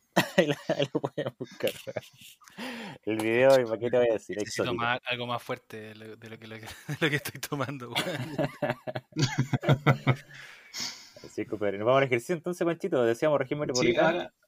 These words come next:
Speaker 3: sí, ahora sí estoy en, en la comuna de Padre Hurtado.
Speaker 1: Ah, la comuna de Padre Hurtado, es perfecto. Nos vamos a la comuna de Padre Hurtado y tenemos acá en Padre Hurtado, por cierto, tú ya lo sabes, supermercado Sabro Pan. Ahí puedes encontrar, eh, tu pisco monje negro, ¿eh?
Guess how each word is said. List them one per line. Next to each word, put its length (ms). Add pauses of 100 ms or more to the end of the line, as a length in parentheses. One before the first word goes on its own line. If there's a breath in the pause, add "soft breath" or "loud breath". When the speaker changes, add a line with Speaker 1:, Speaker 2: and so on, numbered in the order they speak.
(340)
Speaker 3:
sí, 220
ahora 200
sí 100
estoy 220
en, 340
en 80
la 100
comuna 260
de 60
Padre 220
Hurtado. 420
Speaker 1:
Ah, 140
la 80
comuna 200
de 60
Padre 140
Hurtado, 300
es 80
perfecto. 420
Nos 80
vamos 140
a 40
la 60
comuna 260
de 60
Padre 260
Hurtado 360
y 100
tenemos 260
acá 120
en 60
Padre 200
Hurtado, 240
por 100
cierto, 200
tú 80
ya 100
lo 60
sabes, 340
supermercado 640
Sabro 480
Pan. 360 (580)
Ahí 200
puedes 320
encontrar, 680 (120)
eh, 320
tu 100
pisco 240
monje 260
negro, 360
¿eh? 60